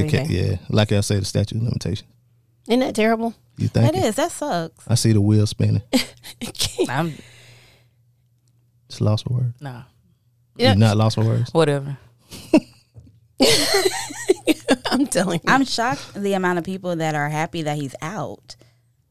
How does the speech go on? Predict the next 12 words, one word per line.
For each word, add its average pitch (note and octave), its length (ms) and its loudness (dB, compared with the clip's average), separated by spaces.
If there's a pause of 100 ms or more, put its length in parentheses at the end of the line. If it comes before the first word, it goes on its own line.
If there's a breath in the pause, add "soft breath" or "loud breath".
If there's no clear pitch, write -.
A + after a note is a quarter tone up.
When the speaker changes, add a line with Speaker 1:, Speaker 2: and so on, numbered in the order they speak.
(140)
Speaker 3:
Like, E3+ 480 -2 (380)
Speaker 4:
I'm B3 180 2
not B3 180 4
upset A#3 380 0
about D3+ 280 -4
it. - 160 -14 (480)
Speaker 1:
I'm E3+ 100 6
Speaker 3:
You're G#3+ 40 6
not - 60 -4
Speaker 1:
kinda G#3 260 6
Speaker 3:
upset? E3 220 0 (1700 soft breath)
Speaker 1:
So, D3 460 6